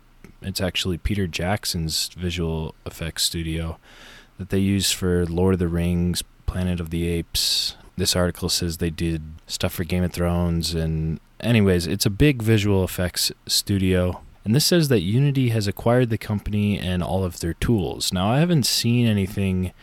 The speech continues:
in Unity that indicates we'll be getting, like, C G I tools, but I could certainly see Unity trying to expand into the C G I and visual effects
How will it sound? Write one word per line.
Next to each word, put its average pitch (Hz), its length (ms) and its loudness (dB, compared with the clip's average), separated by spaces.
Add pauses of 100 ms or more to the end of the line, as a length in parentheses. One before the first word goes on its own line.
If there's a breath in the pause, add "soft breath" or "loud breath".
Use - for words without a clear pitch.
(540 loud breath)
in 90 260 -2
Unity 92 420 0
that 85 240 -4
indicates 90 760 -2
we'll 87 120 -2
be 82 140 -6
getting, 85 560 -2 (320 loud breath)
like, 85 320 -4
C - 280 0
G 92 260 -2
I 92 220 0
tools, 120 560 0 (460 loud breath)
but 110 80 0
I 120 80 4
could 139 180 -2
certainly 180 480 2
see - 220 0
Unity 110 640 2
trying 98 500 0
to - 240 -4
expand 90 920 -4
into 87 720 -4
the 78 480 -8
C - 300 -2
G 82 220 -4
I 80 220 -4
and 78 200 -6
visual 82 300 -4
effects - 680 -4